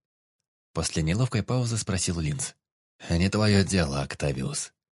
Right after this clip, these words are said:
Галицкий свернул голограмму, завершив вызов. "Значит, Инфинтум.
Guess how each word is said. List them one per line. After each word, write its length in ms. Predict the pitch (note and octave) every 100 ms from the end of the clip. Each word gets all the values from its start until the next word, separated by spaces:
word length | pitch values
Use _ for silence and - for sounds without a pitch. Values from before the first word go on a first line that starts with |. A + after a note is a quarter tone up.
| _ _ -
Галицкий 480 | - A2+ D3+ D3 B2+
свернул 360 | - G2 A#2+
голограмму, 600 | A2 G#2+ G#2+ G2+ D#2 B2+ - _ -
завершив 540 | - D#2+ D#2+ G2+ G2
вызов. 400 | G2+ F2+ - - _ _ _ _ _ _ _ _
"Значит, 500 | A#2 A2 C#3+ C3+ A#2+
Инфинтум. 680 | - B2 - B2 F2+ - C#3